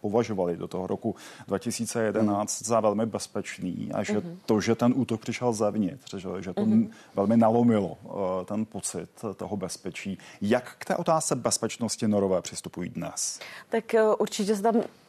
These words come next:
Speaker 2: jako ty bezpečnostní opatření jsou jako mnohem, mnohem zesílené, to, to je jako bezesporu, ale myslím si, že, mm, a teďka bych jenom chtěla ještě doporučit, eh, třeba divákům, je tady no-,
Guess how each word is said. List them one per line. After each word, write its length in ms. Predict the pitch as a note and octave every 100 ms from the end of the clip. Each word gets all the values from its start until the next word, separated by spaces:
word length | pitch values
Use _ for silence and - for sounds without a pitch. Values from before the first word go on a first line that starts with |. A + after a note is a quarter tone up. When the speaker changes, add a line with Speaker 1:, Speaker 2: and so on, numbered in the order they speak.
| C3+ F#3+ F3
Speaker 2:
jako 200 | F3 -
ty 180 | F3+ G3
bezpečnostní 680 | F3+ F#3 - G3 F#3+ - G3+
opatření 540 | E3+ - E3+ G3 F3
jsou 300 | E3 F3+ F3+ -
jako 200 | D#3+ -
mnohem, 400 | F3 D#3+ F3 E3+ E3 - - -
mnohem 480 | E3 E3 F3 F3 E3+
zesílené, 760 | F3 D#3+ - F3+ F3 E3 D#3+ E3+
to, 220 | - D3 -
to 100 | E3
je 100 | D3+
jako 320 | D3 - E3 -
bezesporu, 800 | E3+ D#3+ E3 - - E3 E3+ F#3+ - - -
ale 240 | - F#3 F#3
myslím 320 | F#3+ - G#3
si, 160 | - G#3
že, 280 | G#3+ G3+ G3 F#3+
mm, 140 | F#3+ -
a 80 | F3+
teďka 220 | F#3+ -
bych 180 | F3+ F#3+
jenom 140 | G3
chtěla 240 | F#3+ G#3+ F#3+
ještě 220 | F3+ -
doporučit, 720 | G3+ E3+ F#3+ F3+ - G#3+ - - - - - F3 E3
eh, 40 | E3
třeba 300 | - F#3 F#3
divákům, 520 | F#3 F3+ F3 - G3+
je 80 | F#3
tady 220 | F3+ F#3+
no-, 160 | F#3